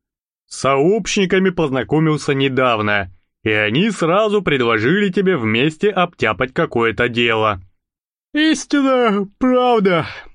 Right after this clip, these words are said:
зевнул шофёр. «Только дружки мои новые оказались олухами,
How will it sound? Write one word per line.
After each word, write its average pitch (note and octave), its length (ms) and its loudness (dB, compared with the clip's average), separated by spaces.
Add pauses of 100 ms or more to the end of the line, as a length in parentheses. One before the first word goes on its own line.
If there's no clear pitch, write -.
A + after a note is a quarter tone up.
(160)
зевнул B2+ 680 0
шофёр. A#2+ 600 0 (840)
«Только C#4 340 0
дружки A3+ 440 0
мои A3+ 240 2
новые F#3 380 2
оказались C#3+ 680 0
олухами, D#3 800 0